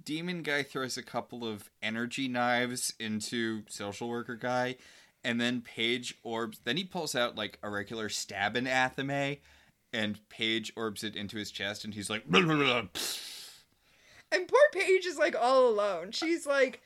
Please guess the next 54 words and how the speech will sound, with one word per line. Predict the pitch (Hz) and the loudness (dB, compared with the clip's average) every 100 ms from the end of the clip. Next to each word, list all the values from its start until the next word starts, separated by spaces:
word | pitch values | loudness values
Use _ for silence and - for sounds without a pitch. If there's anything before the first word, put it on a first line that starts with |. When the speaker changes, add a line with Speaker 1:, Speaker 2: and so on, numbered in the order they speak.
| - | -16
Speaker 1:
Again, | 113 131 123 | -14 -12 -12
how | 113 - 107 127 | -14 -16 -14 -14
is | 127 | -14
Paige's | - 110 104 101 - | -12 -12 -10 -10 -10
object | 87 87 95 - | -12 -12 -10 -10
orbing | 95 95 95 92 | -8 -8 -8 -10
not | 87 85 | -10 -12
an | 85 - | -16 -14
active | - - - - | -16 -16 -20 -16
power? | - - 98 - | -14 -12 -10 -10
Although | 101 - | -12 -14
I | |
guess | - - - | -16 -18 -18
we're, | - _ 170 | -20 _ -20
you | - | -18
know, | - - | -18 -14
we're | 107 87 | -10 -8
over | 98 95 98 | -8 -8 -10
talking | 90 95 92 104 | -10 -10 -10 -12
about | - - 107 | -12 -12 -12
it | |
like | - - | -12 -14
it's | - - | -14 -16
not. | - 55 - _ _ _ | -14 -14 -14 _ _ _
Speaker 2:
Well, | 247 226 - | -6 -4 -2
I | 233 | -6
was, | 233 233 - | -6 -14 -8
I | 277 | -2
was | 302 359 | 0 0
gonna | 262 | 0
say | 240 208 | 0 0
Paige | 202 226 226 | 0 -2 -2
is | 277 | -4
the | 247 | -2
only | 208 208 | -2 0
one | 196 240 | -2 -2
who, | 202 | -2
like, | 190 190 | 0 -2
has | - 185 | -2 -4
her | 185 | -4
shit | 170 208 190 | -6 -6 -6
together | 220 156 160 | -4 -4 -4
in | 165 | -6
this | 185 | -8
episode. | 156 - 170 180 | -8 -2 -2 -2
She | 214 | -2
literally | 214 233 233 196 | 2 4 4 2
is | 185 | -2
like, | 202 | 2
"Where | 220 320 | 8 10
are | 480 508 | 8 6
my | 427 | 4
sisters?" | - 381 - 370 220 - - _ - - - - | 2 -4 2 4 4 2 -14 _ -20 -20 -20 -4
Speaker 1:
Well, | 131 131 | -2 -2